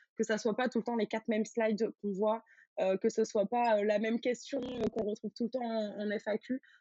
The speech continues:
Peut-être de varier ça, je trouve que ça, c'est le plus, euh, intéressant. Et j'ai mis aussi en place, là, un outil, du coup, ManyChat, euh,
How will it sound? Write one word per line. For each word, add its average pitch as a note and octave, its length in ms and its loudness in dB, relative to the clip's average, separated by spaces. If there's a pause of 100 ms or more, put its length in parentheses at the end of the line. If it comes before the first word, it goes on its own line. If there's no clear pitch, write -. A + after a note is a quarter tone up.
(100)
Peut-être A#3+ 260 4
de A3+ 100 6
varier A3+ 360 2
ça, B3 180 -4
je - 60 -6
trouve A#3+ 140 -2
que G3+ 120 0
ça, A#3 160 -2
c'est A3+ 140 0
le F#3 140 0
plus, A#3 360 0
euh, F#3+ 320 2
intéressant. G3+ 680 -2 (340)
Et C4 220 6
j'ai A3+ 140 4
mis A#3+ 160 4
aussi B3 560 0
en G3 480 -2
place, B3+ 280 0
là, A#3+ 140 -6
un G3 120 0
outil, G3 260 0
du G#3+ 120 0
coup, B3 120 0
ManyChat, A3+ 520 0 (560)
euh, - 40 0